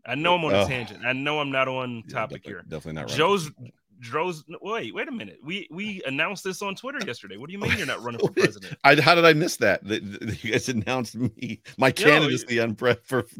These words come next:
Speaker 1: Yeah,
Speaker 2: for
Speaker 1: you're, <laughs> you're gonna be the first ginger in the White House.
Speaker 2: I think there's been one before, but, uh, he, he may have had white hair by the time he got there.
Speaker 1: Uh,
Speaker 2: Um,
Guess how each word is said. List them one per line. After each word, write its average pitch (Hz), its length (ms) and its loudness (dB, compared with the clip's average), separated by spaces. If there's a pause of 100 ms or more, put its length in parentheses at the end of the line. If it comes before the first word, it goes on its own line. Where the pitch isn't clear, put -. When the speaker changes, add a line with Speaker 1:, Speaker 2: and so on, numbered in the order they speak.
(160)
Speaker 1:
Yeah, 233 500 4
Speaker 2:
for - 40 -20 (180)
Speaker 1:
you're, 139 180 -8 (300)
<laughs> - 300 -18
you're 185 160 2
gonna 208 240 -2
be 202 100 -2
the 180 100 -4
first 208 380 0
ginger 180 380 -2
in 185 80 -4
the 185 80 -6
White 220 240 -6
House. 110 340 -8 (160)
Speaker 2:
I 123 100 2
think 139 200 2
there's 127 140 0
been 123 200 4
one 113 100 0
before, 101 420 2
but, 82 280 -4
uh, 85 220 -2
he, 78 100 -10
he 101 120 -6
may 107 120 0
have 98 100 0
had 101 120 -2
white 92 260 0
hair 110 220 0
by 80 120 -6
the 78 80 -10
time 85 180 -10
he 73 60 -10
got 71 220 -10
there. 76 180 -10 (540)
Speaker 1:
Uh, 87 320 6
Speaker 2:
Um, 80 180 -4